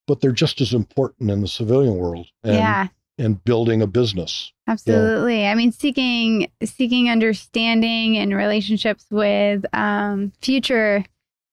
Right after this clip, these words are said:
Speaker 2: businesses you work with or even clients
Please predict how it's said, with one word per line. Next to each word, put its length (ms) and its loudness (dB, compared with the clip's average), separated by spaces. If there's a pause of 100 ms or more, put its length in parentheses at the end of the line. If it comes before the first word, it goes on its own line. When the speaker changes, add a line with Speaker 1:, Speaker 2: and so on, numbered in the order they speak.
(240)
Speaker 2:
businesses 500 2
you 140 4
work 280 2
with 560 2
or 200 2
even 480 0
clients 840 0